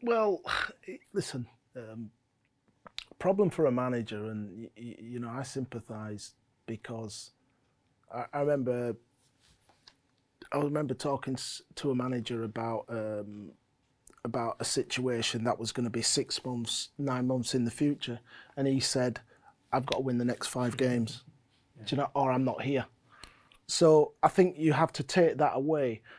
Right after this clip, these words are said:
Speaker 1: I think what we're talking about is situations that have to be club owned.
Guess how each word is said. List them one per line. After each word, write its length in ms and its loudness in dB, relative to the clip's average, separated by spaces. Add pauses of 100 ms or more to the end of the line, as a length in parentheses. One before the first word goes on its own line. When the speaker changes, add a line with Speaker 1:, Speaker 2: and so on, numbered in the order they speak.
(140)
Speaker 1:
I 80 -2
think 200 4
what 140 8
we're 80 0
talking 400 8
about 460 4
is 200 0
situations 720 -2
that 120 0
have 160 -2
to 100 -6
be 80 -2
club 280 -4
owned. 420 -2